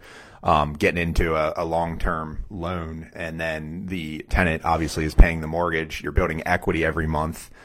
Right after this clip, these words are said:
and hopefully you get a little bit of passive cash flow as well on top of it,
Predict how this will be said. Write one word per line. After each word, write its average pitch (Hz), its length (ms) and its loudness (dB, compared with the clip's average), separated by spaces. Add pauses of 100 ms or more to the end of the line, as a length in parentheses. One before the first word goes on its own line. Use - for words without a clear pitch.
(300)
and 76 640 0
hopefully 85 400 4
you 78 60 -2
get 80 120 0
a 78 40 0
little 78 180 0
bit 73 100 -2
of 69 60 0
passive 80 400 6
cash 82 340 4
flow 76 260 2
as 73 120 -4
well 78 320 2 (140)
on 76 140 -8
top 80 220 6
of 73 120 -6
it, 73 180 -6